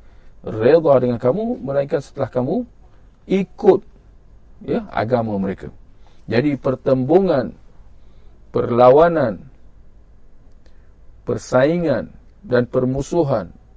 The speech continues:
antara kebenaran dan kebatilan berterusan sampai hari kiamat. Tidak akan pernah ada perdamaian antara golongan yang benar dengan golongan yang batil, ya. Pertembungan itu sentiasa berterusan,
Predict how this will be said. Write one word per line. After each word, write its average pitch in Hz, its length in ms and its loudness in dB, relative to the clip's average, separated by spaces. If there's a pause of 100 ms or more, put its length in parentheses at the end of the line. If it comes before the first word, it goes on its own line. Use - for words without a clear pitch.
antara 117 640 0 (460)
kebenaran 147 640 2
dan 143 160 -6
kebatilan 208 800 -2 (320)
berterusan 135 800 -4
sampai 127 380 -2
hari 117 240 -4 (580)
kiamat. 101 480 -4 (560)
Tidak 123 220 -2
akan 135 180 -4
pernah 170 320 -2
ada 147 240 -4
perdamaian 139 640 0
antara 127 480 0 (460)
golongan 123 480 2
yang 117 160 -2
benar 139 320 0
dengan 110 160 -6
golongan 113 400 -2
yang 117 260 0 (880)
batil, 101 720 0 (240)
ya. 135 160 -2 (1040)
Pertembungan 123 720 -2
itu 151 160 0
sentiasa 120 480 -6
berterusan, 104 640 -6